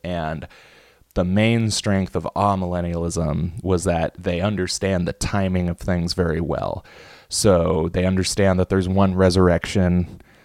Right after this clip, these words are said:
um, of the just and the wicked. Uh, there is not, you know, like, two di-, like, one resurrection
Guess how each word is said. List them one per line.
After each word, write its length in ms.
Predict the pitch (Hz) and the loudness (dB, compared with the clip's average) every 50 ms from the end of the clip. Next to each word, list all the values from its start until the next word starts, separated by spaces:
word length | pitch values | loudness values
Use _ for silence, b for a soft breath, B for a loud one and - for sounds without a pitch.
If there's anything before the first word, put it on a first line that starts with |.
| b b b _ | b b b _
um, 680 | - 95 95 90 87 78 78 76 78 80 67 87 95 113 - | -2 0 2 2 2 0 0 -2 -4 -6 -8 -8 -10 -6 -2
of 300 | - 90 87 87 85 85 | -2 0 0 -2 -6 -6
the 160 | - 90 87 | -4 -4 -4
just 500 | 87 90 98 95 87 87 - - - - - | -2 0 2 2 2 2 0 -2 -6 -8 -6
and 400 | - 92 90 90 87 90 90 87 | -6 -4 -2 -2 -2 -2 -2 -2
the 80 | - 90 | -2 0
wicked. 560 | 87 90 87 - - 90 87 90 87 90 92 - | 0 0 -2 0 0 0 0 0 0 -2 -6 -6
Uh, 460 | - - 85 85 78 76 73 76 80 87 - - | -6 -4 -2 0 0 0 0 0 -2 -2 -4 -2
there 220 | 95 87 87 85 | 0 0 2 0
is 180 | 82 80 90 95 | 0 -2 -2 -2
not, 400 | 92 92 87 85 82 - - _ _ _ | 0 0 0 0 -2 -2 -4 _ _ _
you 140 | 90 95 90 | -10 -8 -6
know, 160 | 82 78 76 | -6 -6 -4
like, 220 | 76 73 80 - _ _ _ _ _ | -4 -6 -6 -8 _ _ _ _ _
two 460 | - - - 107 101 95 90 90 87 | -8 -4 0 0 2 2 0 0 -2
di-, 200 | 85 87 - 98 | -4 -2 -2 -2
like, 280 | 95 - 87 95 87 85 | -2 0 0 -2 -2 -2
one 280 | 92 90 95 95 95 95 | 0 2 4 4 6 4
resurrection 1040 | 95 92 85 92 90 90 90 90 - - - 104 90 87 87 87 85 85 85 - | 4 4 4 4 4 4 4 2 0 -2 -2 0 0 2 2 0 0 -2 -4 -6